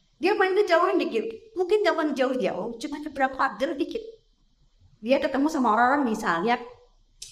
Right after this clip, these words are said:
let's say scientist lah. Itu udah spesies beda lagi. Dan dia sudah keluar gelembung di situ.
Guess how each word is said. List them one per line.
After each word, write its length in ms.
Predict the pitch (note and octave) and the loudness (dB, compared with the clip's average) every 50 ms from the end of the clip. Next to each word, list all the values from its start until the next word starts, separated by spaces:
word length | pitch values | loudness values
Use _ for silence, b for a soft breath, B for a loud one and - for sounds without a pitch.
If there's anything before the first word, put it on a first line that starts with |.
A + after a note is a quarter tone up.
| - | -12
let's 160 | F3 F3+ F3+ | -10 -6 -4
say 80 | A3+ A3 | -4 -2
scientist 560 | A3+ A3+ G#3 A#3+ B3+ B3+ F4+ F#4 - - F#4 | 0 0 0 0 -2 -4 -6 -6 -4 -4 -4
lah. 80 | F4 - - - _ _ _ _ _ _ _ _ _ _ _ _ _ _ _ _ | -4 -6 -8 -14 _ _ _ _ _ _ _ _ _ _ _ _ _ _ _ _
Itu 200 | - G#3 A3 D4 D#4 | -8 -6 -4 -4 0
udah 140 | D4 A#3 | 0 -2
spesies 480 | A#3 - A3+ G3+ G#3 - G#3 F#3+ - - | -2 0 -4 -4 -2 -2 -4 -4 -4 -6
beda 180 | F3+ F3 E3+ D#3+ | -6 -6 -6 -2
lagi. 380 | E3 F#3+ G#3+ G3+ F3 F3 - - | 0 0 0 -2 -6 -12 -12 -6
Dan 200 | - F#3+ G3 G3 | -4 -2 -2 -2
dia 160 | F#3+ G3+ A3+ | -2 -2 -4
sudah 240 | A#3 - A3+ G3 F#3 | -4 -4 -6 -8 -8
keluar 340 | - - G3+ F#3+ F#3+ F#3+ F#3+ | -8 -6 -4 -2 -2 -2 -2
gelembung 520 | F#3 F3+ F#3+ G#3+ B3+ C4 B3+ C4 B3+ A3 G3+ | -2 -2 0 2 2 0 0 0 -2 -2 -2
di 80 | F#3 | -4
situ. 320 | E3+ - - - - - | -6 -8 -12 -18 -20 -20